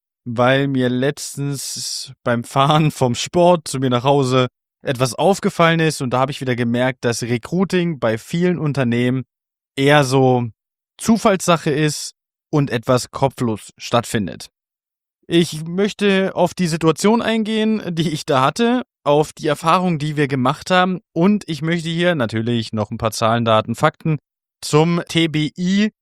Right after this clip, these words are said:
mitgeben von LinkedIn, sodass wir da auch nochmal ein bisschen stärker drauf reingehen. Wer dazu was erfahren will, findet das natürlich auch in meinem Buch so ein bisschen zwischen Werbung hier, zwischen mehr Talent,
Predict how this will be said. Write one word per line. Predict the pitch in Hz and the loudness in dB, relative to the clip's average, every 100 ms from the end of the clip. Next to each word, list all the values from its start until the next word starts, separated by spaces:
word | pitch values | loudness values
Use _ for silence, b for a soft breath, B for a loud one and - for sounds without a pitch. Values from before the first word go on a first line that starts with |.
| - | 0
mitgeben | 175 185 175 175 175 170 - _ - | 2 2 4 4 4 0 -4 _ -10
von | - 151 165 160 | 2 4 4 0
LinkedIn, | 147 147 165 196 - 175 175 180 | -4 0 2 2 0 2 2 0
sodass | 139 139 139 143 | -8 -8 -2 -2
wir | 131 | 0
da | 120 123 | 2 2
auch | 98 120 | 2 0
nochmal | 123 120 | 0 0
ein | 113 - _ | -2 -8 _
bisschen | 131 - 117 | -6 -2 -2
stärker | - 123 113 127 | 0 0 0 0
drauf | 104 - | -2 0
reingehen. | 120 131 135 135 131 - | 0 2 2 2 -2 -6
Wer | 131 120 | 0 2
dazu | 123 113 120 | 2 0 -2
was | 120 | 0
erfahren | 117 - 120 | 0 0 0
will, | 117 | 0
findet | 110 131 113 | 0 0 0
das | 117 | 0
natürlich | 120 107 120 113 | 0 -2 -2 -2
auch | - 107 | -2 -4
in | - 120 | -2 0
meinem | 104 | 0
Buch | 110 196 - | 0 -2 0
so | 165 | -2
ein | |
bisschen | 147 147 | 0 -4
zwischen | - 143 143 131 135 | -4 -4 -4 -4 0
Werbung | 131 127 123 | 2 4 2
hier, | 123 120 | 0 -2
zwischen | - 120 120 113 | -2 -2 -2 -2
mehr | - 120 117 | 0 0 0
Talent, | 127 117 117 120 123 | 0 0 -2 -4 -10